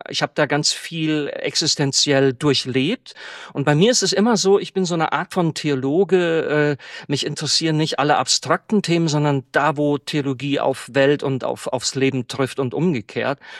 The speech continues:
Und deshalb sind das zwei Themen für mich, die ich für mich persönlich für, äh,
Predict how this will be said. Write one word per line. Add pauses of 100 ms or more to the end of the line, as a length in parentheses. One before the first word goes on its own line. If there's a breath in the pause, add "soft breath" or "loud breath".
(380 loud breath)
Und
deshalb
sind
das
zwei
Themen
für
mich,
die
ich (320 loud breath)
für
mich
persönlich
für, (120)
äh,